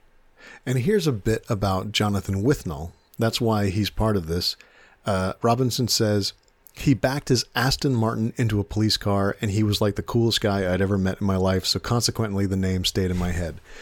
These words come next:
So Vivian McCarroll is the,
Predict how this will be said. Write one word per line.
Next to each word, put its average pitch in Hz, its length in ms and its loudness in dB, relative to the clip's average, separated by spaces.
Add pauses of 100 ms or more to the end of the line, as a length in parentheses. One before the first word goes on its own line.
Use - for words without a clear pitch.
(200)
So 143 280 2 (540)
Vivian 165 640 2 (100)
McCarroll 110 640 0 (720)
is 107 300 2
the, 101 260 0